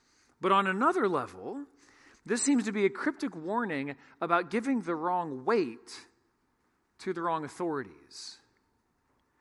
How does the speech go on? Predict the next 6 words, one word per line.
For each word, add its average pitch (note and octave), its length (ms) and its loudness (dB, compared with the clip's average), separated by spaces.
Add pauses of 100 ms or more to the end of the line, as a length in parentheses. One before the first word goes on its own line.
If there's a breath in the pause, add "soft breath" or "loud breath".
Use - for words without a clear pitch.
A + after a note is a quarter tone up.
(340 soft breath)
It's G#3+ 160 2
a A3 80 6
warning F#3+ 680 0 (460 soft breath)
not C4 320 4
to F3 100 -8
trust - 760 -4